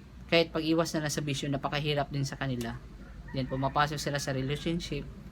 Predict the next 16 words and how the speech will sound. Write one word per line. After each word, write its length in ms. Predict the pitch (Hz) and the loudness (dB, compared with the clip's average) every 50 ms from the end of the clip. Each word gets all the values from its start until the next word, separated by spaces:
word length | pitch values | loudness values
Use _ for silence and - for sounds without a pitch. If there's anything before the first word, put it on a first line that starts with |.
| - - - - - - - - - - - - - - | -14 -14 -14 -14 -14 -12 -8 -8 -8 -8 -8 -10 -10 -10
Eh, 40 | - | -10
siyempre, 340 | - - - - 127 139 127 | -10 -8 -4 0 0 2 2
nagbibisyo-bisyo 880 | 117 113 113 117 113 113 117 113 - 139 123 120 127 123 - - 175 | 2 0 0 -2 0 0 0 0 0 -2 0 0 0 0 0 -2 -2
pa, 160 | - - 151 | -2 -2 -4
nagda-drugs 640 | 131 123 117 131 123 131 143 151 156 151 - - - | -4 0 0 0 0 2 2 0 0 -2 -8 -10 -6
pa. 160 | - 139 123 - - | -6 -6 -4 -4 0
Parang, 320 | 165 170 190 196 196 185 180 - - - - - - - - - - - | 2 4 6 6 4 4 2 -2 -8 -12 -12 -14 -14 -14 -14 -14 -10 -8
parang 240 | - - 196 196 | -6 -4 -2 -2
tayong 240 | 190 190 180 165 160 | 0 0 0 2 2
masasabi 560 | 156 147 147 151 147 151 147 147 143 143 147 | 0 0 0 0 2 2 2 2 2 2 0
na, 240 | 143 139 135 131 - - - - - - - - - - - | 0 0 0 -2 -4 -8 -10 -12 -12 -10 -10 -10 -10 -8 -4
ang 80 | 135 | -2
yabang 400 | 131 127 131 131 131 135 139 135 | 2 4 4 4 6 6 4 4
naman 240 | 131 127 120 120 117 | 4 4 2 2 2
mo. 160 | 117 123 135 | 0 0 -2
Parang, 320 | 147 143 147 147 143 143 | -2 0 0 0 -2 -4